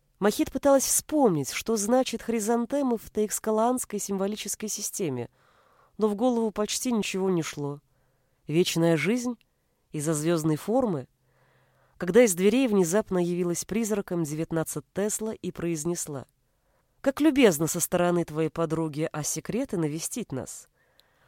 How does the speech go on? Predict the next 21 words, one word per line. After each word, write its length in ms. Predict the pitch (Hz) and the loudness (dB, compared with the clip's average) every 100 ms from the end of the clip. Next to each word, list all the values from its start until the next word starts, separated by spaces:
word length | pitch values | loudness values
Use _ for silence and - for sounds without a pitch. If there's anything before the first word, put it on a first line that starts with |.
| - | -2
Рада 320 | 175 233 262 | 4 4 4
видеть, 380 | 269 247 233 - | 2 2 0 -6
что 220 | - 233 | -4 -2
ты 120 | 202 | -2
пережила 500 | 180 175 156 165 165 | 0 -2 0 0 0
вчерашний 640 | 175 - 160 160 - 156 | -2 -4 -2 -4 -4 -4
несчастный 540 | 151 151 - 147 - 170 | -4 -6 -6 -6 -6 -8
случай». 500 | - 143 - - - _ _ _ _ _ _ | -8 -10 -12 -16 -20 _ _ _ _ _ _
Трисаргас 540 | 233 254 277 262 277 | 2 6 6 8 6
хотела 400 | - 240 247 233 | 4 2 2 2
было 200 | 208 220 | 4 2
встать, 600 | 226 - 262 285 - - 185 | 2 2 6 4 4 -4 0
но 180 | 190 | 2
Махит 400 | 190 202 - 254 | 4 2 0 -8
положила 480 | - 202 196 190 220 | -4 0 2 2 0
ладонь 480 | 196 190 175 196 190 | 2 0 2 2 2
ей 220 | 170 180 | 0 0
на 200 | 175 220 | 2 4
руку 300 | 233 214 202 | 2 0 0
и 80 | 196 | 0
удержала, 720 | 190 180 208 180 160 131 120 | 0 2 0 0 -2 -4 -8